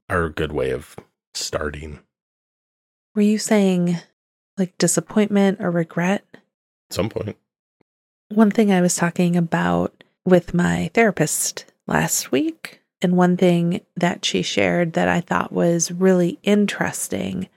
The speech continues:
Speaker 2: that the, the feelings of disappointment,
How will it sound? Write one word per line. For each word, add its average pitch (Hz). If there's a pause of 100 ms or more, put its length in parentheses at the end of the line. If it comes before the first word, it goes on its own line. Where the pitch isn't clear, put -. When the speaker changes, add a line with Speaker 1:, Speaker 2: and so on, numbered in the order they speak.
(320)
Speaker 2:
that 180
the, 175
the 175
feelings 170 (100)
of 170
disappointment, 175